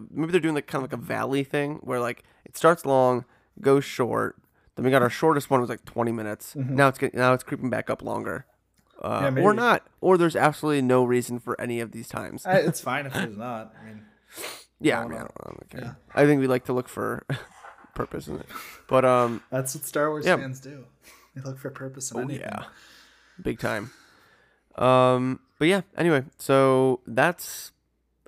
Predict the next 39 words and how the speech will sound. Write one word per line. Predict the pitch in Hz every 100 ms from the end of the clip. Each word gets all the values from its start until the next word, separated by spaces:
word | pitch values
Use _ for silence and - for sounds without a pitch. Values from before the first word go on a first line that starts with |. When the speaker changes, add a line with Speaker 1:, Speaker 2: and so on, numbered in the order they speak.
| _ -
Speaker 1:
I |
think | - - 269
that's | 311
pretty | - - 165
much | 143 -
all | 117 117
I | 117
gotta | 110 107
say. | - 110 -
I | 143
mean, | 147
it |
was | 131
more | 139 135 123
just | - 120
action | 113 117 - 123 120 - _ -
than | 120
anything. | 117 123 127 127 127 _ -
Speaker 2:
Yeah, | 165 139 - _ _
Speaker 1:
Just |
Speaker 2:
go | -
Speaker 1:
kinda | 160
Speaker 2:
watch | 160 156
Speaker 1:
running | 123 117
Speaker 2:
it. |
Speaker 1:
away | 107 110
from, | - 113 110 - _ _ _ _
Speaker 2:
If | - - _ _ _ _ _ _
Speaker 1:
huh? | 127 110
Speaker 2:
you | 135
haven't | 131 131
watched | 117 131 -
it | 117
already. | 113 104 107 113 _ _ _ -
Speaker 1:
If | 120
you | 117
haven't | 120 120
watched | 117 - -
it, | 104